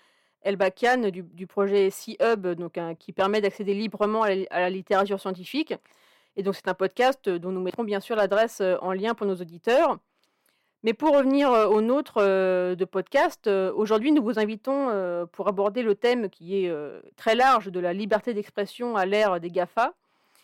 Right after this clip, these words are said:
Et c'est un sujet sur lequel, euh, vous avez là aussi un œil, euh, très contrariant. Euh, et, et pour que nos auditeurs en aient donc l'oreille et, et le cœur net, euh, je, je laisse Laetitia débuter notre entretien par une première question.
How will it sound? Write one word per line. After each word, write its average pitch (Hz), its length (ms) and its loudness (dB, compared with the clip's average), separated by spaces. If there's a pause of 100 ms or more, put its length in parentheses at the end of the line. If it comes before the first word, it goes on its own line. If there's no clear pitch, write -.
(320)
Et 220 40 -6
c'est - 100 -6
un 233 120 2
sujet 254 420 0
sur 294 100 -2
lequel, 269 440 4
euh, 185 760 -4
vous 190 180 -4
avez 208 160 4
là 226 140 4
aussi 240 260 -2
un 208 220 0
œil, 226 240 2
euh, 175 320 0
très 262 200 -2
contrariant. 233 840 0
Euh, 170 480 -6
et, 101 320 -14
et - 20 -12
pour 254 180 -2
que 302 80 0
nos 226 160 2
auditeurs 214 720 2
en 196 180 -2
aient 214 240 0
donc 170 200 -14
l'oreille 220 420 4
et, 165 320 -8
et - 20 -6
le 196 100 -2
cœur 247 200 0
net, 240 300 0
euh, 175 200 -4
je, 175 280 -6
je 180 100 -10
laisse 214 260 -4
Laetitia 226 400 -4
débuter 208 320 -8
notre 202 220 -6
entretien 220 540 -4
par 214 180 0
une 240 80 -2
première 240 260 -4
question. 214 320 -12